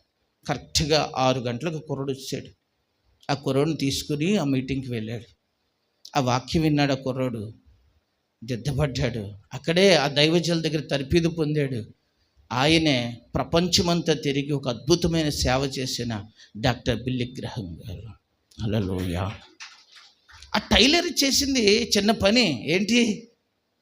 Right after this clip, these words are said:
చెప్పండి? "యేసుబాబు తెలుసా నీకు?" అని చెప్పి, చెప్పలేకపోయినా ఓ,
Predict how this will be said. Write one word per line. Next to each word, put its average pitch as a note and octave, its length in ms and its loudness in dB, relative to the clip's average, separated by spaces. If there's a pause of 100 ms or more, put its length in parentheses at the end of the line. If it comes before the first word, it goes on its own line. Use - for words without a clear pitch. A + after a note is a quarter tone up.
(480)
చెప్పండి? G#3 480 -2 (1000)
"యేసుబాబు C3+ 360 -4
తెలుసా C#3 380 -4
నీకు?" D#3+ 300 -6 (1160)
అని F#3 180 0
చెప్పి, A3+ 540 0 (760)
చెప్పలేకపోయినా G#3+ 960 4 (240)
ఓ, E3 200 2